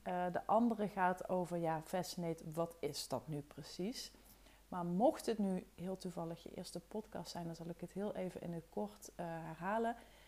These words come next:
Fascinate is een methode waarin je leert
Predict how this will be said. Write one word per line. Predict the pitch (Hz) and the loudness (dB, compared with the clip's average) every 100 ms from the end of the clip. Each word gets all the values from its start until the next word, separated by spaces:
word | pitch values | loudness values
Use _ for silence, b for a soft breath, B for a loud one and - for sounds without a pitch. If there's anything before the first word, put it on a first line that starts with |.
| B | B
Fascinate | - - 247 254 247 220 196 196 - - | -16 0 0 0 -2 0 0 -2 -4 -4
is | 185 - - | -4 -4 -8
een | 175 165 | -6 -2
methode | 170 165 185 208 254 254 | -2 0 2 4 4 2
waarin | 202 185 175 165 | 2 2 0 0
je | 160 | 0
leert | 160 196 185 - - | 2 2 2 0 -10